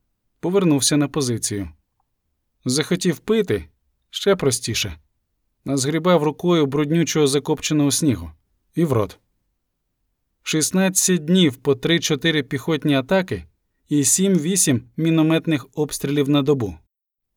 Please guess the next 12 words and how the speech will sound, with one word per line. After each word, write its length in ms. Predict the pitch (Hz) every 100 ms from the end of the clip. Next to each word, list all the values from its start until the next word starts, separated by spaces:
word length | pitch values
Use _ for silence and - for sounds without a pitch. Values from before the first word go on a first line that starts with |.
| _ -
За 240 | 123 165
дві 240 | 151 190 208
години 460 | 190 160 208 196
ми 200 | 185 175
нарахували 760 | 190 170 151 - 139 156 156 143
сім 340 | - 165 160
запусків 560 | 139 151 143 - 139 123
градів. 480 | 139 131 92 - _ _ _ _ _ _ _ -
Артилерія 800 | 120 120 135 143 151 151 151 139
ревла 340 | 139 131 156
настільки 540 | 147 131 - 160 131 123
безперервно, 640 | 120 - 131 180 98 87